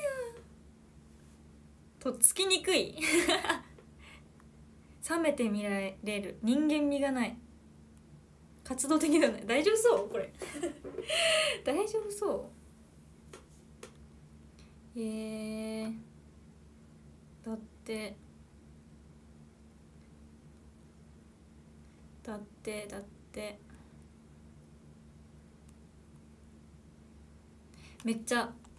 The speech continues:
当たってるかも。<laughs> 冷めて見られる。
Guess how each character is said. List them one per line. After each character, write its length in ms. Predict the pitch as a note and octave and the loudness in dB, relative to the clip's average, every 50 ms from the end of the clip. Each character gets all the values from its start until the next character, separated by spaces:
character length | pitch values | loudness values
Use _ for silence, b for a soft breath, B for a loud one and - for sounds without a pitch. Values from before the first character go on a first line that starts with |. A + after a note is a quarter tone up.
| - - - | -20 -12 -10
当 80 | - G#3+ | -8 -4
た 120 | G#3+ G#3+ | -4 -4
っ 80 | A3 G#3+ | -4 -4
て 120 | - A3 | -4 -4
る 100 | G3+ G3+ | -4 -4
か 120 | G3+ - - | -6 -10 -12
も。 80 | - - - - B B B B B B | -12 -14 -16 -14 B B B B B B
<laughs> 360 | B B B - - - - - | B B B -20 -20 -14 -6 -4
冷 80 | D#4+ | -2
め 100 | D#4 C#4+ | -2 0
て 120 | - A3+ G#3+ | -2 -2 -4
見 140 | G3+ G#3 G3+ | -4 -4 -4
ら 120 | G3+ G3+ | -2 -2
れ 160 | G3+ G3 G3 | -2 -2 -4
る。 120 | - - | -6 -8